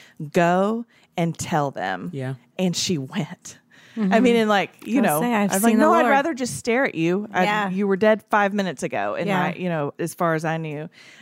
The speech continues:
Speaker 1: but she went and she announced. And I wish I were in the room, like, to be a fly on that wall. Like,
Speaker 2: Mm.
Speaker 1: what would that have been? And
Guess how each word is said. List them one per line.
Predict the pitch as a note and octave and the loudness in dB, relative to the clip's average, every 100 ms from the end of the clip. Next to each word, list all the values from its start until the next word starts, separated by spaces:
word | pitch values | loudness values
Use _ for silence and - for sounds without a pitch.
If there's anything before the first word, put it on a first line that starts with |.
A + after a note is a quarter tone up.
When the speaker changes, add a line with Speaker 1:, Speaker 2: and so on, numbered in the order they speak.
| - | -4
Speaker 1:
but | G3 F#3+ | -2 -2
she | - F#3+ | 0 0
went | D#3+ D#3+ F#3 G3 C3+ - | 2 2 2 2 0 -6
and | - F3 | -6 -4
she | - F3 | -2 0
announced. | D#3+ D#3+ E3 F3+ D3 - - - | 0 2 2 2 -2 -6 -10 -2
And | E3+ E3 D#3+ D3+ - - - | 0 2 0 -4 -12 -20 -14
I | - | -4
wish | F3 F3+ - | 0 0 2
I | A#3 | 2
were | F3+ | 2
in | F3 | 2
the | F3 | 2
room, | E3 D#3+ D3+ C#3+ | 2 2 2 0
like, | - E3+ E3 | 0 -2 -2
to | - | -6
be | F3+ E3+ | 0 2
a | D#3 | 2
fly | - G3+ G#3+ | 2 2 4
on | G#3+ | 2
that | G#3+ | 0
wall. | - F3 D#3 F3+ | 2 2 2 -2
Like, | G3+ F3 | -4 -4
Speaker 2:
Mm. | D#3+ | -4
Speaker 1:
what | F#3 F#3 | -4 -4
would | - F#3+ | -6 -6
that | F#3 F3+ | -6 -6
have | E3+ F3+ | -8 -8
been? | E3+ F#3 G#3+ E3 F3 F3+ _ _ _ _ | -6 -4 -4 -6 -8 -12 _ _ _ _
And | G3+ F3+ F3 E3+ F3+ | -6 -4 -4 -8 -12